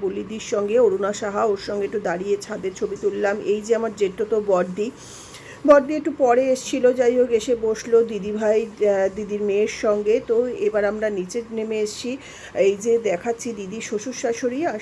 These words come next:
সঙ্গে অবশ্যই আমার মা বাবা আছে, জামাইবাবুর ছবিও এখানে উঠে গেছে। আর কি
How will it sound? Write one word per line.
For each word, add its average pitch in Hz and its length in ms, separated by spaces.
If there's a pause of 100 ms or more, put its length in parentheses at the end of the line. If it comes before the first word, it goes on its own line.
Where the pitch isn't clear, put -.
সঙ্গে 214 300
অবশ্যই 226 480
আমার 226 280
মা 208 220
বাবা 220 340
আছে, 226 300
জামাইবাবুর 196 520
ছবিও 226 340
এখানে 233 440 (360)
উঠে 240 220
গেছে। 226 400
আর 196 200
কি 240 100